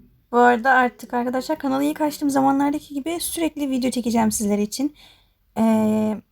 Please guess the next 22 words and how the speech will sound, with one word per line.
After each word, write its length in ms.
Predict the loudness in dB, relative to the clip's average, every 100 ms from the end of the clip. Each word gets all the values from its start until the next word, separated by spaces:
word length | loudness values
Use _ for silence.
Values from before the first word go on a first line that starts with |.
| _ _
bu 260 | -4 -2 0
videoyu 480 | 0 0 0 0 0 -4 -12 _
videosuz 480 | -6 -4 -4 -4 -6
kalmayın 460 | -6 -2 0 2 2
diye 160 | 0
çektim 460 | -4 -12 -10 -8 -8 -8
ve 300 | -4 -2 -2 -6 _
aklıma 420 | -6 -6 -4 -4 0
böyle 280 | -2 -2
bir 60 | -6
fikir 300 | -10 -10 -4
gelmişti. 640 | 0 2 0 -2 -6 -6 -6 _ _ _ _ _ _ _ _ -6
Adı 220 | -2 0
ne 140 | 2 0
diyor 120 | -2
kanalın? 380 | -6 -8 -6 -10 _ _ _ _ _ _ -20 _ 2
Daha 180 | 4 6
az 160 | 4
önce 220 | 4 0
söyledim. 680 | -2 -2 -2 -4 -4 -4 -4 -8 _ _ _ _ _ -20 _ _ _ -20 _ _ _ _
Şöyle 340 | -12 -6 -2
yazalım. 440 | 0 0 0 -2